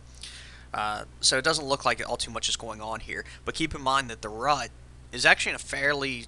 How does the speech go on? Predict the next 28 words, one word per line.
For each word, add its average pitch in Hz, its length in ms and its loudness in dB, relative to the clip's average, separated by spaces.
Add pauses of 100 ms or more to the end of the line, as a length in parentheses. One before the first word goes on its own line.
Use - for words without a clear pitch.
(120)
strong 120 680 4
longer 113 320 0
term 110 200 -6
uptrend. 101 340 -8
It's 120 180 -8
well 117 240 2
above 113 240 0
its - 140 -4
two - 160 -4
thousand 107 580 -2 (120)
peak, 117 400 -4 (420)
and 107 340 -2
it's - 360 2
consolidating 110 720 0
a 101 60 -8
lot 107 220 -2
of 104 60 -12
those 104 220 -8
gains. - 540 -4 (160)
So - 240 2
while 110 260 -4
the, 110 240 -10 (180)
you 104 80 -10
know, 104 180 -8 (200)
the 117 80 -4
back 117 220 4
and 113 100 -10
forth 127 400 4